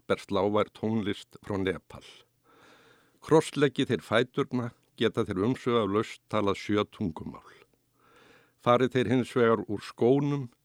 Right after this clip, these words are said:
byrja kirkjuklukkur að hringja og innan skamms gengur líkfylgd hjá. Sá sem verið er að bera til grafar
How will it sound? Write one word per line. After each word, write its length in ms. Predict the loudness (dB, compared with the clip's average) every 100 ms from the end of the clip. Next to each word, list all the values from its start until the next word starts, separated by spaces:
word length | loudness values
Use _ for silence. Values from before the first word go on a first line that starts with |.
| _
byrja 260 | -4 -2 -2
kirkjuklukkur 840 | -4 -6 -6 -6 -6 -4 -6 -2 -4
að 80 | 0
hringja 420 | 0 0 -2 -8 -8 _ _ _ _ -2
og 120 | 2 2
innan 220 | 0 -4
skamms 600 | -2 0 0 -2 -10 -14 -4
gengur 360 | -4 -2 -6 -4
líkfylgd 600 | -4 -6 -6 -8 -8 -6
hjá. 140 | -4 -4 -10 _ _ _ _ _ -20 _ _ -2
Sá 140 | 0 2
sem 180 | 0 2
verið 340 | 4 6 6
er 80 | 4
að 100 | 2
bera 220 | 2 4 2
til 180 | -4 -6
grafar 520 | 2 2 2 -2